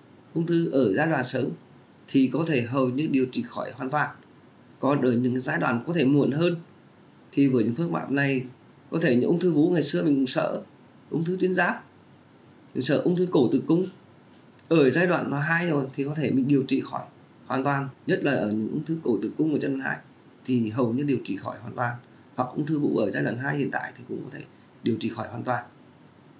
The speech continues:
Ung thư tuyến giáp là những bệnh nhân hiện tại mình không phải lo. Bây giờ bệnh nhân thì người ta sợ một cái điều rằng là bệnh ung thư cứ dao kéo vào là chết,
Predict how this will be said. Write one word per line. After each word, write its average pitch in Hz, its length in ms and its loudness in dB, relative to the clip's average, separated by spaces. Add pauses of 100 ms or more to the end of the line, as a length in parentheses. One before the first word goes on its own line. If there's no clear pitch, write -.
(300)
Ung 151 100 2
thư 156 180 0
tuyến 160 140 2
giáp 156 260 -2 (1000)
là 117 160 2
những 143 220 0
bệnh - 200 0
nhân 139 440 -4 (380)
hiện 127 100 0
tại 131 140 0
mình 135 140 4
không 160 160 -2
phải 120 100 2
lo. 139 300 0 (360)
Bây 160 120 4
giờ 143 380 6
bệnh 139 140 6
nhân 160 180 4 (100)
thì 151 140 4
người 139 180 4
ta 175 80 0
sợ 143 280 2
một 139 100 4
cái 147 100 -2
điều 151 180 2
rằng 135 540 0
là 131 300 0 (540)
bệnh 120 300 4
ung 175 180 2
thư 175 280 2 (1400)
cứ 147 100 0
dao 180 280 2
kéo 170 180 -2
vào 147 280 0
là 139 340 -2
chết, 220 180 2